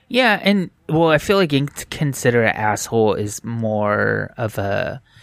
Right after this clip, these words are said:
it's almost like an idiom or a cliche that he just kinda threw out there. It's not that he thinks you are both inconsiderate and an asshole. I feel like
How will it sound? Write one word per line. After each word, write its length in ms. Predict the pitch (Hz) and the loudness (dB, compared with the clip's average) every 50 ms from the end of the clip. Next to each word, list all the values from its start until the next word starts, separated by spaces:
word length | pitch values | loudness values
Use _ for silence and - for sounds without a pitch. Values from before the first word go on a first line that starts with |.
| - - - | -20 -12 -8
it's 140 | - 147 - | -6 0 0
almost 240 | 175 170 175 165 - | 2 2 2 2 2
like 160 | 151 147 135 | 0 0 2
an 100 | 131 120 | 2 4
idiom 380 | 117 117 113 113 107 104 101 104 | 4 4 4 2 2 0 0 0
or 160 | 104 107 104 | -2 -2 -2
a 40 | 104 | -4
cliche 480 | - - - 113 104 - - 110 104 98 | -4 -4 -4 -4 -4 -2 -2 -2 0 0
that 140 | 104 98 | -2 -2
he 140 | - - - | -4 -6 -8
just 220 | 117 113 104 - - | -6 -6 -6 -8 -4
kinda 200 | - 113 107 98 | -4 -4 -4 -4
threw 300 | - - - 110 107 104 | -6 -6 -4 -2 -2 0
out 240 | 101 104 107 - | 0 -2 -2 0
there. 260 | - 151 165 170 170 - | 0 0 2 2 0 -2
It's 180 | - 123 - - | -4 -8 -6 -2
not 240 | 160 147 131 110 - | -2 -2 -2 -2 -8
that 140 | - - - | -10 -10 -8
he 160 | - 127 110 | -10 -10 -10
thinks 500 | - - 117 110 104 - - - - - _ _ _ _ _ _ _ _ _ | -8 -6 -8 -8 -8 -10 -14 -18 -18 -20 _ _ _ _ _ _ _ _ _
you 220 | _ 117 113 110 104 | _ -2 0 2 2
are 80 | 101 | 0
both 340 | 92 - - 98 98 95 - | 2 0 0 0 0 -2 -4
inconsiderate 720 | - 113 110 104 95 - - 101 101 - - 98 95 92 95 - | -6 -8 -8 -8 -8 -8 -8 -8 -6 -6 -4 -2 -2 -2 -2 -4
and 120 | 98 95 | -6 -6
an 120 | 95 95 95 | -4 -4 -4
asshole. 500 | 87 - - - - - - - - - - - - | -4 -4 -6 -6 -6 -4 -4 -4 -6 -8 -12 -10 -8
I 80 | 127 | -8
feel 260 | 120 - - 143 135 135 | -6 -2 0 2 4 4
like 280 | 131 123 117 - - | 4 2 2 0 -8